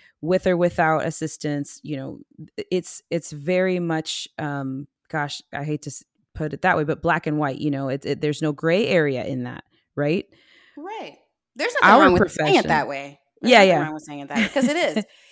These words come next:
Speaker 2: It's very objective. It's very
Speaker 1: It's
Speaker 2: easy.
Speaker 1: objective. Mm-hmm.
Speaker 2: It's very easy to go, "That, for every person we've ever met,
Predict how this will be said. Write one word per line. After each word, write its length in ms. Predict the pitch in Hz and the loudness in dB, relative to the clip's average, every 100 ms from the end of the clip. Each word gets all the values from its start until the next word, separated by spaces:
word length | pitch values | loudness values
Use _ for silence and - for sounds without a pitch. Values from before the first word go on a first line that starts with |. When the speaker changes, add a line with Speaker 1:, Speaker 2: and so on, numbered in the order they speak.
| _ _ | _ _
Speaker 2:
It's 240 | 262 269 202 | -4 -4 -2
very 360 | 220 233 262 262 | 0 0 -2 -6
objective. 600 | 233 214 220 - 143 - | -6 -6 -8 -10 -14 -12
It's 180 | 202 180 | -12 -12
very 440 | 160 196 220 254 | -8 -8 -6 -8
Speaker 1:
It's 180 | 269 277 | -8 -2
Speaker 2:
easy. 100 | 196 | -2
Speaker 1:
objective. 420 | 165 160 156 - - | -2 -4 -6 -10 -10
Mm-hmm. 360 | 170 165 151 139 _ _ _ _ - | -10 -8 -8 -10 _ _ _ _ -14
Speaker 2:
It's 160 | 190 | -12
very 320 | 170 208 247 | -6 -4 -4
easy 420 | 262 254 220 185 160 | -6 -8 -8 -8 -8
to 140 | 190 | -8
go, 380 | 175 165 160 - _ _ _ | -4 -4 -4 -8 _ _ _
"That, 420 | 147 185 202 240 - _ _ _ _ _ _ _ | -6 -2 -2 -4 -10 _ _ _ _ _ _ _
for 360 | - 220 - - | -4 -2 0 6
every 320 | 262 254 294 | 6 4 -4
person 480 | 285 254 247 165 147 | 0 -2 -2 -6 -6
we've 160 | 151 | -4
ever 320 | 160 254 269 | 0 2 2
met, 300 | 262 254 160 | -2 -2 -4